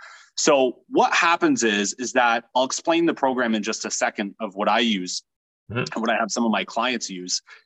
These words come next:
Speaker 1: is when you go from zero to one hundred, you have to remember these little mitochondria are like, "Oh my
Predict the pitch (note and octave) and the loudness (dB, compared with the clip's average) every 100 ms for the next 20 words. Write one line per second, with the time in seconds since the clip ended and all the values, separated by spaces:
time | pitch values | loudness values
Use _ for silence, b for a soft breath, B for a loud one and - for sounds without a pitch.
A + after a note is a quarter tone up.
0 | B _ - D3 C3 - _ _ _ _ | B _ 2 4 4 -2 _ _ _ _
1 | - C#3+ D3+ D#3+ D#3 E3 B3 D#4 A#3 D3 | -12 -6 0 2 2 4 4 4 2 4
2 | C#3 C#3 - C3 A#2 G#2 G2 A2 C3+ D3 | 4 2 0 0 2 0 -4 -2 0 2
3 | D3+ D#3 F#3 G#3 - _ _ _ _ _ | 2 2 0 -4 -10 _ _ _ _ _
4 | - C#3+ A#2 - A2+ C#3+ F#3 F3+ - F3+ | -6 -6 -6 -8 -2 0 0 -2 -2 -2
5 | F3 C#3+ G#2 F2 G#2 - _ b b b | -2 -2 -4 -4 -8 -14 _ b b b
6 | D#3 A3+ - G#3 F#3 E3+ C3+ B3 F3 A3 | 0 2 2 2 4 2 2 0 2 2
7 | A3 F3+ F3 C#3 - - F3 F3 C3 C3 | 2 0 0 -2 -4 -4 -2 -2 -2 -2
8 | B2 G#2+ _ - C#4+ D#4 - | -4 -8 _ -2 0 0 -2